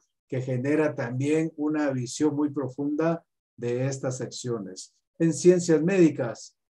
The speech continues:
hay un programa donde a partir de los, eh, graduados de nivel medio en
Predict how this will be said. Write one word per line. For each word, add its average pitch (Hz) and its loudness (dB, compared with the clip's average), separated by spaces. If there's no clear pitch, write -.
hay 165 6
un 165 6
programa 170 0
donde 175 6
a 127 -12
partir 175 0
de 202 2
los, 165 4
eh, 151 4
graduados 165 2
de 170 4
nivel 156 0
medio 139 0
en 185 0